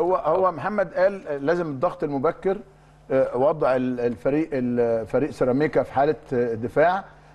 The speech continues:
Speaker 1: ب-، بالبلدي كده ما تدلوش نفس، يعني ما تدلوش فرصة إنه يطلع بال-،
Speaker 2: وأنا
Speaker 1: بالكرة.
Speaker 2: متفق معاه.
Speaker 1: ودي طريقة لعب أيمن رمادي، إنه بيقدر يحضر من تحت كويس، وانس إنه لقى المسافة بيقدر يعمل خطورة.
Speaker 2: أنا متفق معاه، بس أنا شايف برضو إن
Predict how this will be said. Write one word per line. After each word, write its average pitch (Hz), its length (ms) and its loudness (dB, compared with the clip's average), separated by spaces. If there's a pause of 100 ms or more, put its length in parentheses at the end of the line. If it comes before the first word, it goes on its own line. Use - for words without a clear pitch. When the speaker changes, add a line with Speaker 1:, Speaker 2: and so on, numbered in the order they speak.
Speaker 1:
ب-، 147 300 -2
بالبلدي 170 440 0
كده 202 220 0
ما 190 80 -2
تدلوش 156 420 -2
نفس، 143 360 -2
يعني 117 120 0
ما 117 60 -8
تدلوش 135 300 -4
فرصة 160 280 -2
إنه 139 140 0
يطلع 135 240 0
بال-، 117 200 -2
Speaker 2:
وأنا 127 180 2
Speaker 1:
بالكرة. 139 180 0
Speaker 2:
متفق 175 160 2
معاه. 104 300 -4
Speaker 1:
ودي 165 380 0
طريقة 190 420 -2
لعب 196 220 2
أيمن 190 200 2
رمادي، 151 440 0
إنه 175 100 -4
بيقدر 165 280 2
يحضر 165 460 0
من 151 140 -8
تحت 156 220 -2
كويس، 160 380 0 (340)
وانس 175 280 0
إنه 156 160 -2
لقى 170 160 6
المسافة 165 520 0
بيقدر 160 320 0
يعمل 156 240 0
خطورة. 113 320 -8 (140)
Speaker 2:
أنا 117 120 0
متفق 139 340 0
معاه، 117 240 0
بس 107 260 -4
أنا 160 120 2
شايف 165 240 2
برضو 156 240 0
إن 151 40 -2